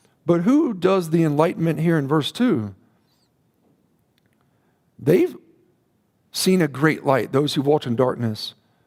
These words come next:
On them light has shone. They are the object of the action. This is the action that God does. We walk in darkness, not in any light in ourselves,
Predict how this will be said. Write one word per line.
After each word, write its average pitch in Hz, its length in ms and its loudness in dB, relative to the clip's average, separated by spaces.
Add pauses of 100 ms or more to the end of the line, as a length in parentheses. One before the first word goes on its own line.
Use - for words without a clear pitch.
(320)
On 160 260 0
them 190 260 0
light 165 340 0
has 156 240 -2
shone. 113 640 -2
They 165 160 2
are 156 240 -2
the 156 240 -2
object 143 460 -2
of 135 240 -2
the 131 160 0
action. 113 540 -2 (2750)
This 147 180 -2
is 180 120 -2
the 175 120 2
action 156 280 0
that 147 160 -2
God 143 340 0
does. 95 460 -8 (320)
We 196 280 2
walk 208 380 2
in 202 100 0
darkness, 185 640 -4 (180)
not 131 260 -2
in 190 120 2
any 180 220 2
light 143 340 0
in 202 140 0
ourselves, 160 560 -2